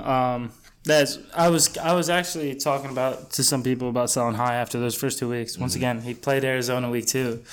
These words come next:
Speaker 2: Yeah.
Speaker 1: Um, that's just like a smash mouth opportunity for, for a tight end. And I actually found that stat that I was talking about. It was, um, N F L leaders in taking themselves out of rhythm. They're passing up on an open receiver slash bailing up on, uh, from an open, from a clean pocket.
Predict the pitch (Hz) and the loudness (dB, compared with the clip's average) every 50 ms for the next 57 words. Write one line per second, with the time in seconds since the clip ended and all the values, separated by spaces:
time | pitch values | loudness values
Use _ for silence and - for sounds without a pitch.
0 | - - 80 80 - - 113 113 110 110 110 107 104 101 - - - 123 123 127 | -16 -14 -10 -8 -6 -4 -2 -2 -2 -2 -4 -4 -6 -8 -10 -6 -2 0 0 0
1 | - - 139 131 - - 135 123 113 120 - - 127 127 117 117 113 - - 120 | 0 0 0 0 0 0 0 -2 -2 -2 -2 -2 0 0 -2 -2 -2 -2 -4 -4
2 | 117 113 123 117 113 113 - - 123 120 113 113 113 110 - 117 113 110 104 101 | -2 -2 -2 -2 -2 -2 -4 -6 -6 -4 -4 -4 -4 -4 -4 -4 -4 -4 -6 -8
3 | - - - - - - - - - - - - - - - - - _ - - | -14 -16 -16 -14 -14 -14 -14 -16 -16 -18 -18 -18 -20 -20 -20 -20 -20 _ -4 2
4 | - 190 180 170 - 175 170 160 151 151 147 143 147 143 - - - - 147 151 | 4 6 6 6 8 6 6 8 8 6 6 6 4 2 -2 -4 -4 0 2 4
5 | 156 160 160 170 185 175 - 208 175 - 180 170 170 170 170 147 - - - 147 | 4 6 6 6 4 4 2 2 2 4 4 4 4 4 4 2 2 2 2 2
6 | 147 151 151 156 139 131 127 - 143 139 143 147 143 139 143 147 151 143 - - | 2 2 2 0 -2 -2 0 0 0 2 2 2 2 2 4 4 2 2 0 0
7 | 143 135 135 127 120 123 131 123 120 120 117 117 113 - - - - - - - | 2 2 2 2 0 0 0 0 0 0 -2 -4 -8 -12 -16 -20 -20 -20 -20 -20
8 | _ _ _ _ - - - - - - 156 170 170 170 185 175 147 143 143 151 | _ _ _ _ -10 -8 -8 -8 -2 0 2 2 2 4 2 2 4 4 4 4
9 | 156 151 143 143 131 120 - - 147 143 147 147 131 127 120 - 139 135 127 - | 2 2 0 0 -2 -4 -2 -2 -2 -2 -2 -4 -4 -4 -2 0 0 0 -2 -2
10 | - - 127 127 127 113 113 123 127 127 135 135 135 131 - - - - 127 123 | -2 -2 0 0 0 0 -2 -2 -2 -2 -2 -2 -2 -4 -6 -10 -8 -4 -2 -2
11 | 117 117 - - 139 135 127 - 135 131 123 - 131 120 123 117 117 117 - 127 | -2 -2 -2 -2 -2 -2 -2 -2 -4 -4 -4 -4 -4 -4 -2 -2 -2 -2 -4 -6
12 | 120 117 110 - 123 123 120 127 123 117 - - 123 113 113 110 - - _ - | -8 -8 -6 -4 -4 -4 -2 -4 -4 -4 -4 -4 -2 -2 -4 -4 -6 -8 _ -2
13 | 123 120 117 117 117 120 117 117 - 117 117 - - - 117 120 117 113 113 - | 0 0 0 -2 -2 -4 -4 -4 -4 -4 -4 -4 -4 -4 -4 -4 -4 -4 -4 -4
14 | 120 113 110 113 117 113 - 123 113 - - - 117 113 110 - 123 120 107 117 | -4 -2 -2 -2 -2 -4 -4 -6 -8 -8 -6 -4 -2 -2 -2 -2 -2 -2 -2 0
15 | 113 117 117 - 139 135 123 - | -2 -2 0 -2 -2 -2 -2 -4